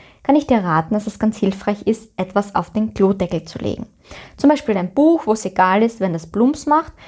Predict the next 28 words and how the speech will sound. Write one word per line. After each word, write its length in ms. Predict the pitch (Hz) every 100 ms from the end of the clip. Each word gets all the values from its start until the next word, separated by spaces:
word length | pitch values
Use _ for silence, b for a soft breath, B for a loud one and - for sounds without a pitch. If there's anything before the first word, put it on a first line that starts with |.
| B -
weil 220 | 220 202
wenn 80 | 196
du 80 |
ganz 260 | 190 180 -
damisch 360 | 254 262 269 240
in 100 | 196
der 80 |
Nacht 480 | 185 220 247 - - -
ohne 200 | 196 180
Licht 420 | 190 269 277 -
zum 200 | - 165
Klo 400 | - 247 277 294 B B -
und 300 | 220 202 202
Klodeckel 500 | 202 202 180 - -
auf 420 | 208 247 302 - -
und 380 | 233 233 233 _ _ -
Buch 280 | 285 311 -
plumps, 540 | - 262 381 - - _
wird 240 | 202 226
nicht 200 | 196 -
kaputt, 440 | - 208 277 427 - B B -
aber 280 | 196 240
du 180 | 269 208
hörst, 320 | 185 202 233 - 302
ah, 240 | 381 285 -
Buch 180 | 330 403
ist 160 | 285
runtergefallen. 680 | 233 214 196 180 - - 160